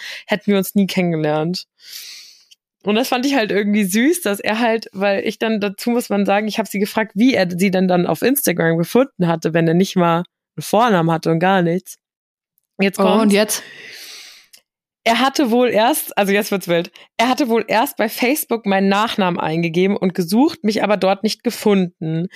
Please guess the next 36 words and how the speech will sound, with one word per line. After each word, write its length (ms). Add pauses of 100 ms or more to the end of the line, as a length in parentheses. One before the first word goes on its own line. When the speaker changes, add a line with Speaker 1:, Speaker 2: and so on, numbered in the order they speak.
(260)
Speaker 1:
Den 140
Nachnamen 480
wusste 340
er, 500
ist 240
dann 120
aber 480
nach 220
langem 340
Suchen 380
auf 140
das 140
Profil 340
meiner 240
Schwester 600
gekommen, 600 (340)
weil 160
er 80
sich 240
alle 220
Profile 480
angeschaut 520
hatte 200
mit 180
dem 140
Nachnamen. 640 (300)
Und 80
meine 200
Schwester 520
hat 160
ein 160
Bild 320
drin, 500
wo 200
unsere 600
Namen 580